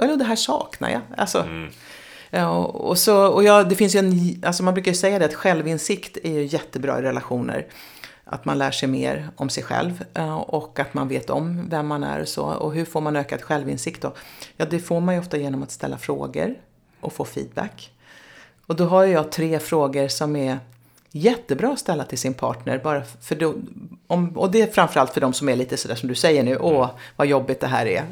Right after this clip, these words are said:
Speaker 1: Men
Speaker 2: Mm.
Speaker 1: kan vi, och då kan man säga till sin partner, "Du behöver inte göra alla de här övningarna, men kan vi bara göra den här övningen, snälla? Bara
Speaker 2: Ja.
Speaker 1: den här övningen, så ser vi var vi hamnar någonstans." Och då svarar båda två på tre frågor.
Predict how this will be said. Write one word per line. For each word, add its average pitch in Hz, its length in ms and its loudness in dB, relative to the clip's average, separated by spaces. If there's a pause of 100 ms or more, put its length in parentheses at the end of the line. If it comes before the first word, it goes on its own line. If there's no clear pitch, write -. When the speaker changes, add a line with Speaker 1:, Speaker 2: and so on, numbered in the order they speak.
(200)
Speaker 1:
Men 165 100 -2
Speaker 2:
Mm. 165 140 0
Speaker 1:
kan 190 160 -2
vi, 185 220 0
och - 220 -12
då 175 120 2
kan 175 160 -2
man 156 120 -2
säga 151 140 2
till 127 140 -4
sin 127 140 0
partner, 131 320 -2
"Du 226 60 -2
behöver 220 220 2
inte 180 120 -8
göra 135 340 0
alla 123 200 0
de 120 80 -2
här 120 80 -2
övningarna, 123 340 -4
men 160 80 -6
kan 190 120 -6
vi 202 60 -4
bara 208 200 -2
göra 208 160 0
den 202 140 0
här - 260 -2
övningen, - 480 -6
snälla? - 320 -6 (200)
Bara 226 240 4
Speaker 2:
Ja. 220 80 6
Speaker 1:
den 185 100 2
här 139 180 2
övningen, 123 320 -2
så 185 120 -2
ser 185 220 4
vi 175 60 4
var 175 100 6
vi 180 80 2
hamnar 196 360 4
någonstans." - 440 -2 (640)
Och - 140 2
då 226 140 8
svarar 175 640 6
båda 147 300 4
två 202 320 0
på - 160 -4
tre 123 400 -2
frågor. 165 580 0